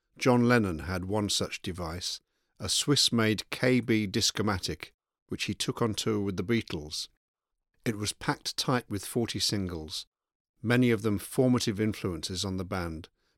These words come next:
many by black American artists, Wilson Pickett, Chuck Berry, Smokey Robinson. The last disc on the jukebox, coming in at number forty, was by Barrett Strong, Money, That's What I Want.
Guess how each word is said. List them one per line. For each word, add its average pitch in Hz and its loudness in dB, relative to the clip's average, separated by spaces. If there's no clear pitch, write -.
many 104 2
by 90 -4
black 110 -2
American 104 -2
artists, - -4
Wilson 110 0
Pickett, - -4
Chuck - -2
Berry, 95 -2
Smokey 110 -2
Robinson. 98 -4
The - -2
last 143 4
disc - 0
on 104 0
the 92 -4
jukebox, 90 -6
coming 131 4
in 113 4
at 110 -4
number 104 0
forty, 110 -2
was 104 -4
by 95 0
Barrett 104 -2
Strong, 87 -2
Money, 123 0
That's - -2
What 113 0
I 107 2
Want. 98 -4